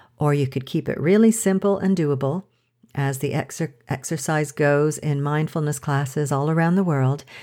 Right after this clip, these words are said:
and eat a single raisin mindfully. So in this scenario, you would look at the raisin as if you've never seen one before.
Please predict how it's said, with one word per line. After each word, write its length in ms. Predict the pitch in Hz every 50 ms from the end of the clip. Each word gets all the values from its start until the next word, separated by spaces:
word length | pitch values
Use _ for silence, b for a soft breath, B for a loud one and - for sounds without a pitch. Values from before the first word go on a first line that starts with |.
| B B B B -
and 180 | 147 147 139 131
eat 340 | 147 156 151 165 - - - _ _ -
a 100 | 160 156
single 560 | - - - 160 147 151 147 156 151 156 - -
raisin 640 | 151 131 135 135 135 135 131 139 131 127 127 131 131 131 -
mindfully. 760 | - 135 131 127 127 127 127 131 - 127 - - - - - _ _ _ _ _ _ _ _ _ _ _ _ _ _ _ _ _ _ _
So 520 | - - - - 156 143 139 135 135 - -
in 180 | - 160 156 165
this 340 | 185 220 233 226 - - - _ _
scenario, 800 | - - - 139 131 120 120 120 120 113 110 107 107 131 170 180 _ b b b b b b b b
you 240 | 160 151 156 151 143
would 360 | 139 147 139 139 135 135 - _ _ _ _ _ _ _ _ _ _ _ _ _ _ _ _ _ _ -
look 400 | 147 156 165 196 226 233 226 240
at 100 | 208 165
the 80 | 175
raisin 500 | 156 156 156 156 156 147 - 160 151 151 135 B B B B B
as 180 | 185 185 -
if 160 | 240 226 240
you've 120 | 247 233 175
never 280 | 165 165 185 175 175
seen 320 | 165 - - 175 165 160 151
one 220 | 156 147 143 143
before. 560 | 139 139 131 - 139 127 127 120 131 127 -